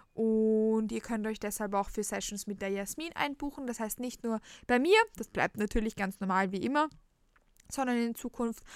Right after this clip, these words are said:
auch mit der Jasmin und darüber bin ich wahnsinnig hyped. Außerdem könnt ihr in Zukunft jetzt auch,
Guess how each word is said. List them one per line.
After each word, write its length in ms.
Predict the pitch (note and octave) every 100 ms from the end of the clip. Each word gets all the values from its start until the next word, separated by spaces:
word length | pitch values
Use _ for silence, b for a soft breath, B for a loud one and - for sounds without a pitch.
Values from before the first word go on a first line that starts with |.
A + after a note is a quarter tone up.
| B B
auch 180 | A#3+
mit 180 | B3+ A#3+
der 80 | A#3+
Jasmin 480 | A#3 A#3 - A#3 A3
und 140 | G#3
darüber 260 | G#3 G#3+ G#3
bin 160 | G3+
ich 140 | F#3+ -
wahnsinnig 560 | D3+ F3 - F3+ E3+ F#3+
hyped. 400 | F3 - - - - B B B
Außerdem 600 | - D4 - C#4 A#3 E4 - _ - _ _ - -
könnt 300 | D#4+ C#4 D4+ -
ihr 160 | C4
in 140 | C4 C4
Zukunft 500 | C#4+ C#4 C4 B3+ -
jetzt 240 | B3 -
auch, 360 | A#3 A#3+ A#3+